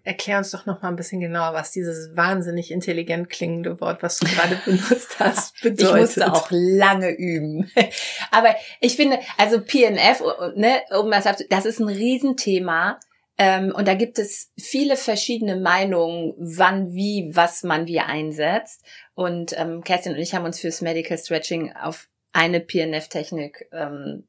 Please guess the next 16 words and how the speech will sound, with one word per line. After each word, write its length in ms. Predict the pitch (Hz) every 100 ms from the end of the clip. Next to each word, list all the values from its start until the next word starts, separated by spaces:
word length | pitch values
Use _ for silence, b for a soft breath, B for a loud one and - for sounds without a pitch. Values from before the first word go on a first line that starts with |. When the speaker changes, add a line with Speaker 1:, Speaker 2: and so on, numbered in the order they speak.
| -
Speaker 2:
geeinigt, 760 | 131 - 147 175 175 170 - 170
wo 220 | 170 160
wir 80 | 156
den 140 | 147
Erfolg, 640 | 139 - 156 151 151 - -
äh, 220 | 165 151
quasi, 580 | - 147 147 147 151 147
äh, 340 | 139 156 139 -
am 360 | 156 147 151
sinnvollsten 640 | 151 185 226 214 190 190 196
für 160 | 180
unsere 240 | 175 175 165
Behandlungsmethode 960 | 160 151 151 160 151 - 147 147 147 B B B
finden. 240 | - 160 143
Ich, 240 | - -
also 300 | 160 165